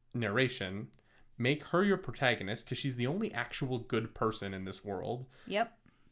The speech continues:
Speaker 1: And 'cause that's what the book does.
Speaker 2: Mm-hmm.
Speaker 1: But instead, the movie's like, "Okay, well, Mulch is gonna be funny.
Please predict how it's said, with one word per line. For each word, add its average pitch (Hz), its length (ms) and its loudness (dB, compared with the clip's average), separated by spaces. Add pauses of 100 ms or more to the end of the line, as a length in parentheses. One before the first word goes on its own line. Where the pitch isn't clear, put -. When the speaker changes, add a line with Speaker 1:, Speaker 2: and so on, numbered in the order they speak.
(460)
Speaker 1:
And 170 380 4 (1160)
'cause 180 120 2
that's 208 160 -2
what 226 100 -2
the - 60 -2
book 320 260 -4
does. 87 500 0
Speaker 2:
Mm-hmm. 302 380 0 (120)
Speaker 1:
But 165 120 6
instead, 196 600 4
the 175 100 4
movie's 160 600 2
like, 123 340 0
"Okay, 127 280 2
well, 104 180 2
Mulch 113 380 2
is 139 120 -2
gonna 117 200 2
be 107 140 -2
funny. 101 560 -4